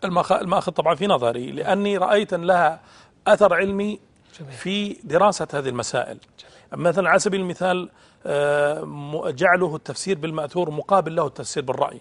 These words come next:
Speaker 2: مم.
Speaker 1: وهذا فيه إشكال أيضًا علمي كبير جدًا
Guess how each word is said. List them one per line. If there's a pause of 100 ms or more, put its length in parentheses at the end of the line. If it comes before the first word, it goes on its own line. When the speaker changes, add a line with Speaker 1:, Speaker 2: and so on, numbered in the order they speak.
Speaker 2:
مم. (440)
Speaker 1:
وهذا
فيه
إشكال
أيضًا
علمي
كبير
جدًا